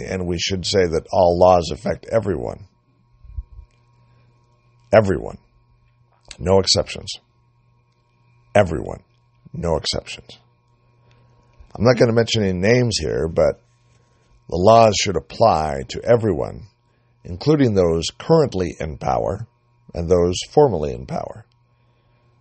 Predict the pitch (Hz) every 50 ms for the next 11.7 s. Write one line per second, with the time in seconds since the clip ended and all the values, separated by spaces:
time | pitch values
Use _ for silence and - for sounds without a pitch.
0 | _ _ _ _ _ - - 69 82 101 113 113 - - 110 98 95 104 104 110
1 | 107 104 87 60 - - - 90 87 - - 101 95 - - 104 98 - - 107
2 | 107 107 95 76 58 50 - - _ _ _ _ _ _ _ _ _ _ _ _
3 | _ _ _ _ _ _ - - 82 87 85 78 85 85 101 95 - - 98 87
4 | 78 - - 76 67 65 64 - - - - 87 80 62 55 50 50 - - _
5 | _ _ _ _ _ _ _ _ _ _ _ _ _ _ _ _ _ _ _ _
6 | _ _ _ _ _ _ _ _ _ _ _ - - - _ _ - 98 120 139
7 | 143 135 - 147 139 135 127 139 135 123 - - 87 64 - - - - - -
8 | - 107 - - 117 117 101 - - - - - - 120 110 85 76 67 67 69
9 | 104 - 95 92 82 98 107 104 95 87 80 95 101 - 71 78 - - 110 104
10 | 98 - 101 101 95 - - - 101 90 - - 110 107 101 101 107 104 104 95
11 | 98 90 87 87 87 95 107 110 92 - 110 107 101 -